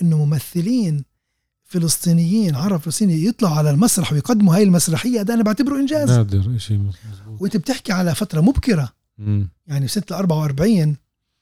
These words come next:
Speaker 1: آه، مظبوط، يمكن بتقول مدينة حيفا وتطورت كده كده، لكن أنت قارنها مع ما ي-، ما كان يجري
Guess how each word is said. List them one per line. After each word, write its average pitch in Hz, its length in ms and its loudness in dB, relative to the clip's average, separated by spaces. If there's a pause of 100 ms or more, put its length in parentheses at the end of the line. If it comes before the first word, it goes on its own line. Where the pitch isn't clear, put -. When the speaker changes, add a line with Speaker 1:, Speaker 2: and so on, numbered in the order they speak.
(540)
Speaker 1:
آه، 175 220 -6 (340)
مظبوط، 165 560 -2
يمكن 170 260 0
بتقول 160 260 -2
مدينة 156 280 0
حيفا 165 320 -4
وتطورت 160 360 -2
كده 156 140 -6
كده، 156 140 -2
لكن 190 180 -4
أنت 240 140 0
قارنها 208 460 6
مع 220 380 4 (420)
ما 170 100 -2
ي-، 190 160 0
ما 170 120 2
كان 233 240 4
يجري 185 580 4